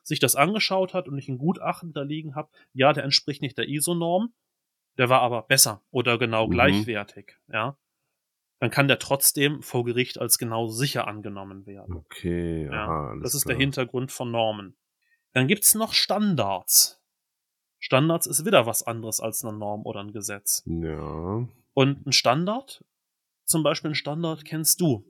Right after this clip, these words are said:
Speaker 1: Ja, du
Speaker 2: Ja,
Speaker 1: bist
Speaker 2: ja.
Speaker 1: als Instruktor unterwegs.
Speaker 2: Ja, ja.
Speaker 1: Ich bin mir ziemlich sicher, dass das Paddy,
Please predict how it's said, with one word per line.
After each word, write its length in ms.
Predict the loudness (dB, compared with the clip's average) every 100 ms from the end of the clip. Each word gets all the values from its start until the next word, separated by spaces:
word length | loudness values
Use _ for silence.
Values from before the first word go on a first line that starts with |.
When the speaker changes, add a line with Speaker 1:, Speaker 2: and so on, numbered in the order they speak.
| -6
Speaker 1:
Ja, 120 | 2
du 80 | 8
Speaker 2:
Ja, 80 | 10
Speaker 1:
bist 100 | 8
Speaker 2:
ja. 40 |
Speaker 1:
als 140 | 2 -2
Instruktor 520 | -2 2 0 2 -4
unterwegs. 480 | -2 -2 -2 -2 -2
Speaker 2:
Ja, 40 |
ja. 20 |
Speaker 1:
Ich 40 | -2
bin 140 | -4
mir 140 | -4 0
ziemlich 320 | 0 0 -2
sicher, 260 | -4 -6
dass 300 | -4 -2 -2
das 180 | -4 -10
Paddy, 400 | 2 2 2 -4